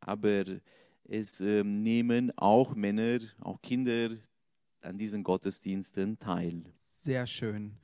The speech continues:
Speaker 2: Also ich finde, so soll es ja auch sein. Es ist, also es ist ja ein Weltgebetstag und, ähm, ja, jeder kann daran teilnehmen. Und das ist jedenfalls, ich finde es spannend.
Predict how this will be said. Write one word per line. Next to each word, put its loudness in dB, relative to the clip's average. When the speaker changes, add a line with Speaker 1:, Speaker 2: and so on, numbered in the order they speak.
Speaker 2:
Also -6
ich -4
finde, 0
so -2
soll 4
es -6
ja -4
auch -10
sein. -4
Es -8
ist, -10
also -10
es -8
ist -10
ja -6
ein -12
Weltgebetstag -6
und, -12
ähm, -12
ja, -8
jeder -4
kann -6
daran -6
teilnehmen. -6
Und -2
das -6
ist -6
jedenfalls, -4
ich -8
finde -4
es -8
spannend. -4